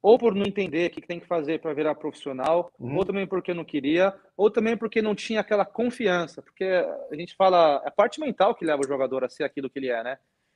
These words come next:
Speaker 1: Tem muito
Speaker 2: Uhum.
Speaker 1: jogador que às vezes chega co-, faltando aquela confiança pra dar aquele salto. Então, no mundo inteiro, cara, eu tô com um menino aqui que, é, do Senegal, ele jogou na seleção, sub-dezessete do Senegal, ele é muito bom jogador, né?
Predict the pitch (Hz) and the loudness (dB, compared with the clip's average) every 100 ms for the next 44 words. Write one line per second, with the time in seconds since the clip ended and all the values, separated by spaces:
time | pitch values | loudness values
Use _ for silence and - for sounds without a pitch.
0 | _ - 185 190 214 208 208 208 202 - | _ -6 -2 2 4 6 6 4 0 4
1 | 214 214 208 - 202 202 208 233 - 190 | 4 4 -2 -4 -2 2 0 0 -2 -2
2 | 185 175 165 202 - 190 185 185 214 202 | -2 -4 -2 -2 -4 -2 -2 0 -4 -2
3 | 170 156 147 _ _ _ _ 190 202 233 | 2 2 0 _ _ _ _ -6 -2 0
4 | 254 208 214 - 131 - _ - - 165 | 0 2 2 0 -4 -4 _ -20 -8 -8
5 | 208 202 190 185 170 175 165 143 - - | -4 -4 -2 -2 -4 -2 0 -2 -4 -20
6 | 131 _ - 139 131 127 120 117 123 160 | -20 _ -4 0 0 0 -2 -6 -8 -6
7 | 139 117 160 170 151 175 180 196 202 - | -4 4 4 4 0 -2 -2 -2 -2 -2
8 | 185 - 156 135 135 - 147 143 - 131 | -4 -6 -10 -6 -6 -2 -4 -6 -12 -6
9 | 113 170 185 _ _ _ _ _ _ 147 | 4 6 6 _ _ _ _ _ _ -2
10 | 151 202 196 208 190 180 143 147 208 - | 0 0 4 4 4 4 6 6 4 0
11 | _ _ 139 147 208 | _ _ -4 0 0